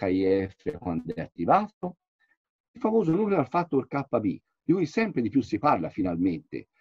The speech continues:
Prima se ne parlava fino a qualche anno fa solo fra noi, facciamo questi corsi che Giorgio ha sempre fatto, perché io Giorgio lo definisco, ho sempre detto, un catalizzatore,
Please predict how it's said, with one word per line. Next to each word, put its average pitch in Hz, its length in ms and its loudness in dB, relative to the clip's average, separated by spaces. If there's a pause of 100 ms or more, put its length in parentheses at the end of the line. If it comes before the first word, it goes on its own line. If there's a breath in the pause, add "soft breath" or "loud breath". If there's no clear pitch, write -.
Prima 175 220 4
se 135 100 0
ne 113 80 2
parlava 110 400 2
fino 101 260 0
a 92 60 -2
qualche - 520 -6
anno 95 360 -4
fa 117 160 0
solo 113 300 -4
fra 87 260 0
noi, 90 720 4 (640)
facciamo - 300 0
questi 101 300 -2
corsi 117 600 0 (320)
che 101 200 4
Giorgio 113 420 6
ha 98 40 0
sempre 98 340 -4
fatto, 104 540 0 (200)
perché 104 220 2
io 135 60 8
Giorgio 113 260 6
lo 101 80 6
definisco, 107 420 0
ho 92 60 0
sempre 98 260 -2
detto, 107 300 0
un 92 320 0
catalizzatore, 104 1400 0